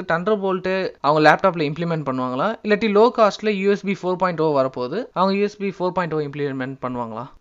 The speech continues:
இப்படி பார்க்கும்போது நான் ஒரு ஓ இ எம் மேனுஃபேக்சரரா இருந்தா நான் நிச்சயமா யூ எஸ் பி ஃபோர் பாயிண்ட் ஓ தான் போவேன். இப்ப ஏ எம் டி கூட யூ எஸ் பி ஃபோர் பாயிண்ட் ஓ யூஸ் பண்ணலாம், அதனால அவங்களுக்கு Thunderbolt ஒரு பெரிய பிரச்சனையா இருக்காது. இப்ப Apple வேற Intel-ஐ விட்டுட்டு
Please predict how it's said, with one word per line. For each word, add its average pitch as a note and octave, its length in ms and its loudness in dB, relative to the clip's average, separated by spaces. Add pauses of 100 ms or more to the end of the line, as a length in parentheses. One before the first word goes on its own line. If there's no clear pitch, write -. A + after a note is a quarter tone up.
இப்படி F#3+ 240 -4
பார்க்கும்போது G3 500 2 (640)
நான் F#3+ 200 8
ஒரு F#3+ 180 4
ஓ F#3 40 4 (100)
இ F#3 40 0 (100)
எம் E3 80 -4 (100)
மேனுஃபேக்சரரா D#3 540 -2
இருந்தா C#3+ 260 -4
நான் G3+ 140 -4
நிச்சயமா F3 380 -6
யூ D#3+ 100 -4
எஸ் D#3 120 -18
பி D#3+ 100 -10
ஃபோர் D3+ 220 -6
பாயிண்ட் D3+ 240 -10
ஓ C3+ 120 -6
தான் D3+ 140 -8
போவேன். C3 260 -6 (180)
இப்ப F3+ 180 -4
ஏ A3+ 140 2
எம் B3 120 -2
டி A#3+ 140 -4
கூட A#3 160 0 (160)
யூ G3+ 100 0
எஸ் G3 160 -10
பி G3+ 140 -6
ஃபோர் F3+ 220 -6
பாயிண்ட் E3+ 220 -6
ஓ E3+ 100 -4
யூஸ் D#3+ 180 -8
பண்ணலாம், C3 360 -10
அதனால F3 300 -6
அவங்களுக்கு E3+ 340 -10 (120)
Thunderbolt E3+ 640 -2 (140)
ஒரு D3 160 -4
பெரிய F3 260 2
பிரச்சனையா D3+ 420 0
இருக்காது. A2 300 -6 (280)
இப்ப F#3+ 120 -2 (140)
Apple B3 320 -2
வேற G3 260 2
Intel-ஐ A3 400 2
விட்டுட்டு G3+ 340 -2